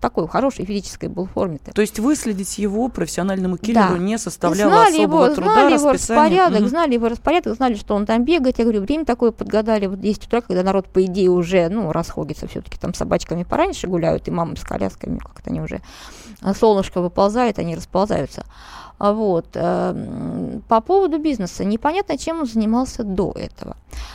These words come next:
Speaker 1: А, ну, естественно, вот возникает версия, а может быть, там конкуренты, да, из других, э,
Speaker 2: Океанариумов.
Speaker 1: океанариумов, да, но это глупо, это глупо. Вы знаете, вот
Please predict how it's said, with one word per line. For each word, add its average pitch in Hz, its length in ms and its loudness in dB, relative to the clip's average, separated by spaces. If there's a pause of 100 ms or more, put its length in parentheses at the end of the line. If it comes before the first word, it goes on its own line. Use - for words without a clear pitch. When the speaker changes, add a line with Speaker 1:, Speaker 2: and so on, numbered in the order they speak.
(320)
Speaker 1:
А, 190 760 0
ну, 262 120 2
естественно, 294 400 0
вот 269 140 0
возникает 247 420 2
версия, 320 300 0
а 214 40 2
может 285 220 -2
быть, 185 100 -8
там 180 140 -6
конкуренты, 214 720 -4
да, 277 240 -2
из 208 100 0
других, 175 600 -4
э, - 140 -2
Speaker 2:
Океанариумов. 214 340 4
Speaker 1:
океанариумов, 277 920 6
да, 247 200 6
но 233 100 0
это 415 260 2
глупо, 330 440 6
это 277 260 2
глупо. 330 320 2
Вы 262 80 0
знаете, 330 320 0
вот 233 160 2